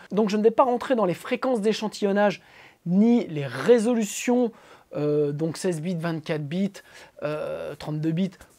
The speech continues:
pour, euh, le format wave. Je vais rester assez générique et on va rester, nous, aujourd'hui, on va parler exclusivement du format, euh, donc wave dans son format type C D, c'est-à-dire quarante-quatre point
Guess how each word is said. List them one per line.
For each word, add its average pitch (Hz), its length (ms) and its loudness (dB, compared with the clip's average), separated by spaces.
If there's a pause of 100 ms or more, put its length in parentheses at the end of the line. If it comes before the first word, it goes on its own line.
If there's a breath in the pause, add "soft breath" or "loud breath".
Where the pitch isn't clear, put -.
pour, 254 400 6
euh, 156 280 8
le 156 120 2
format 170 320 2
wave. 220 220 6
Je - 40 -4
vais 208 80 0
rester 202 300 -2
assez 233 260 0
générique 214 480 2 (460 loud breath)
et 180 200 8
on 208 120 2
va 208 100 6
rester, 220 340 4
nous, 214 380 6
aujourd'hui, 202 300 2
on 240 60 4
va 196 120 2
parler 202 400 2
exclusivement 214 1040 0 (360 soft breath)
du 180 220 -2
format, 202 640 2 (320 loud breath)
euh, 147 140 -2
donc 175 320 -2
wave 208 480 4
dans 214 380 4
son 226 280 -4
format 202 520 2 (280)
type - 300 -6
C - 300 0
D, 233 260 6 (160 loud breath)
c'est-à-dire 185 640 0
quarante-quatre 214 480 2
point 185 260 0